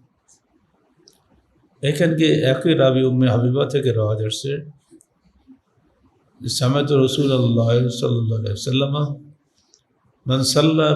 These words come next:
في يوم وليلة اثني عشرة ركعة،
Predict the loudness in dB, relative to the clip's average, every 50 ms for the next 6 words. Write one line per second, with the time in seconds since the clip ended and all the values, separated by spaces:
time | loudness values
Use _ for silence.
0 | 0 -2 -2 -2 0 0 -2 -2 -2 -2 -2 -2 -4 -6 -6 -6 -6 -2 -2 0
1 | 0 2 2 2 2 0 0 -2 -2 -4 -2 -2 -2 -4 -4 -6 -6 -4 -2 0
2 | 0 0 0 0 -2 -2 -4 -4 -2 -4 -4 -4 -4 -4 -4 -4 -4 -4 -6